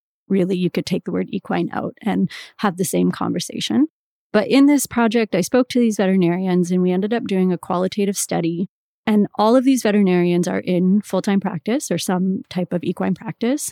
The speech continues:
and they use mindfulness. And so through structured interview questions, I spoke with each one for between an hour and an hour and a half, gathered a lot of data about how these veterinarians are using mindfulness in their daily work lives.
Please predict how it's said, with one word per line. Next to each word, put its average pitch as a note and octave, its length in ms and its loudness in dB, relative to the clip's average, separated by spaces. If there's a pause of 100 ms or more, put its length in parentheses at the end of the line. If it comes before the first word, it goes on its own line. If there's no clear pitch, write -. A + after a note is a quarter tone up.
(100)
and G3+ 180 0
they F3 220 0 (100)
use F3 400 0
mindfulness. - 720 -4 (240)
And G3+ 260 2
so F3 520 0 (480)
through A3 220 2
structured A3+ 460 0
interview G3+ 360 0
questions, F#3 880 -2 (340)
I F3 60 -4
spoke F3+ 320 -2
with G3+ 140 -2
each - 240 -4
one F#3 220 0
for - 180 -4
between F3+ 360 -2
an F#3 120 0
hour F#3 220 -4
and F#3+ 100 2
an F3+ 120 2
hour F#3 200 -4
and F#3+ 80 0
a F#3 60 -2
half, F3 500 -6 (420)
gathered G3 380 0
a G#3 40 0
lot F3+ 220 2
of F3+ 100 0
data F3 380 -2
about E3+ 320 -4
how G3+ 600 -2
these F#3+ 200 0
veterinarians F#3+ 580 -2
are F#3+ 60 -4
using G3 480 0
mindfulness G3+ 580 -4
in F#3 120 -2
their F#3+ 120 -4
daily F3+ 280 -4
work - 280 -10
lives. - 460 -8